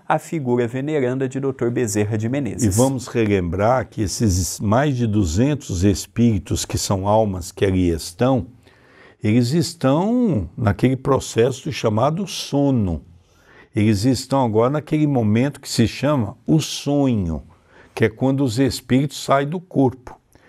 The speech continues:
Speaker 2: E, logicamente, como nós já vimos que esses espíritos são acompanhados por membros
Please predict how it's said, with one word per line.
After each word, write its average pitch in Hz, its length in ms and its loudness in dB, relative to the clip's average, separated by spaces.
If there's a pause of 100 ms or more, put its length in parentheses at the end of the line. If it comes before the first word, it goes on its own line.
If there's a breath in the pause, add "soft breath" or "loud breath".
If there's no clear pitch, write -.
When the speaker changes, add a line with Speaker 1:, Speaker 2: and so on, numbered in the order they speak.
(360 soft breath)
Speaker 2:
E, 135 100 2
logicamente, 180 880 0
como 147 240 0
nós 170 280 0
já 185 180 2
vimos 98 440 -2
que - 120 0
esses 110 300 0
espíritos 160 520 0
são 180 220 0
acompanhados 147 1200 0 (460 soft breath)
por 135 180 4
membros 131 840 -2